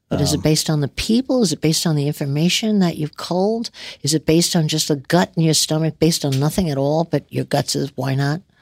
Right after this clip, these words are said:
Speaker 1: Or do this or go left? How does that happen, that decision-making process?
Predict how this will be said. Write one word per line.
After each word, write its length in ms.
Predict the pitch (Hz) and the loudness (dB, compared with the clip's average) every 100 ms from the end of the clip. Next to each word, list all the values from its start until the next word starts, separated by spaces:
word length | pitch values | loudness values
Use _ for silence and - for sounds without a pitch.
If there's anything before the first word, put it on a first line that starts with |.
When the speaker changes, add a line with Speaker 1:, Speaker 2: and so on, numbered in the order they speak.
| - - | -20 -14
Speaker 1:
Or 180 | - 131 | -6 -4
do 240 | 120 170 170 | 2 6 6
this 300 | 160 156 151 | 6 4 2
or 40 | |
go 220 | 139 139 | 2 2
left? 360 | 139 151 175 - | 4 2 0 -6
How 240 | 127 175 | -6 -2
does 120 | 180 170 | 0 0
that 180 | 156 | 0
happen, 280 | 151 160 - | 0 -2 -2
that 140 | 139 131 | -2 -2
decision-making 640 | 127 151 143 131 127 135 | -2 -2 -2 -4 -6 -6
process? 440 | 123 127 160 - | -6 -6 -6 -10